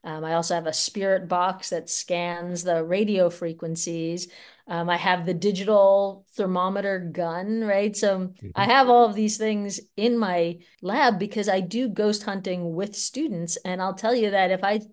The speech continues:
Speaker 1: put out an email that, "Who wants to come do an archaeological excavation with me this weekend?" I might get, like, four or five. If I put out an email that says, "Who wants to go ghost hunting with me?" I'll, I'll have maybe a hundred.
Speaker 2: Mm-hmm.
Speaker 1: So they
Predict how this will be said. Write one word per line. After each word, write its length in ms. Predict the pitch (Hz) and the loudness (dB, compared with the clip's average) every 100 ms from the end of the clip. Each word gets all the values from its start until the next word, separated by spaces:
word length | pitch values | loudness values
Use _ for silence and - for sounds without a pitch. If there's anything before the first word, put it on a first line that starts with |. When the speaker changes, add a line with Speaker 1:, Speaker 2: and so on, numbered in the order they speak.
| - | -2
Speaker 1:
put 120 | 247 | 4
out 200 | 214 208 | 4 4
an 100 | 190 | 0
email 500 | 214 233 196 180 180 | -2 0 0 0 0
that, 300 | 180 175 165 _ | 0 0 -2 _
"Who 80 | 240 | 6
wants 260 | 254 247 - | 6 6 2
to 80 | 214 | -2
come 240 | 226 214 | 2 2
do 140 | 214 | 2
an 80 | 202 | 0
archaeological 560 | 202 196 190 185 190 190 | -2 -2 -2 -2 -2 -4
excavation 600 | 180 - 180 208 - 185 | -4 -6 -2 -2 -2 -4
with 160 | 175 | -4
me 140 | 175 170 | -4 -2
this 260 | 170 170 | -2 -2
weekend?" 480 | 180 170 170 170 165 | -6 -6 -6 -6 -6
I 60 | 170 | -4
might 240 | 269 277 | -2 0
get, 160 | 226 - | 0 0
like, 140 | 185 | -4
four 280 | - 175 185 | -4 -2 0
or 40 | |
five. 440 | 185 156 185 262 330 - _ _ _ | -2 -4 -2 -2 -4 -12 _ _ _
If 140 | 208 | 2
I 120 | 208 | 2
put 200 | 202 220 | 2 0
out 160 | 208 196 | 2 2
an 240 | 185 185 | 0 -6
email 320 | 208 202 196 190 | -6 -4 -2 0
that 140 | 185 | 0
says, 180 | 185 180 | -2 -2
"Who 140 | 214 | -4
wants 240 | 190 190 190 | -4 -4 -6
to 80 | |
go 160 | 175 185 | -2 0
ghost 260 | 175 202 208 | 0 -2 -4
hunting 300 | 175 175 175 | -8 -6 -4
with 200 | 175 180 | -4 -4
me?" 420 | 175 175 175 - - | -6 -4 -4 -6 -2
I'll, 220 | 185 170 180 | 0 0 0
I'll 160 | 185 | -2
have 360 | 185 175 165 - - | 0 -2 -2 -6 -8
maybe 300 | 175 175 165 | -6 -4 -4
a 20 | |
hundred. 400 | - 160 143 - - | -6 -12 -12 -16 -12
Speaker 2:
Mm-hmm. 280 | 135 92 147 | -8 -6 -6
Speaker 1:
So 340 | - 180 170 | -4 -2 -2
they 240 | 165 185 | -2 -4